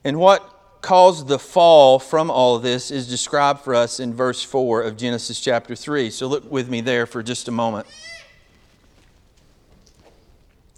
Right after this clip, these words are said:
And notice we have someone else speaking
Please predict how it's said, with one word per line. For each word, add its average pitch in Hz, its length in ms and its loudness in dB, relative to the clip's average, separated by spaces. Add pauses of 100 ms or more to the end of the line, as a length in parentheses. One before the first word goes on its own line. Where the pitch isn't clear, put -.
(580)
And 147 80 -6
notice 175 340 0
we 156 120 -2
have 151 220 2
someone 156 320 -4
else 151 200 0
speaking 127 760 -4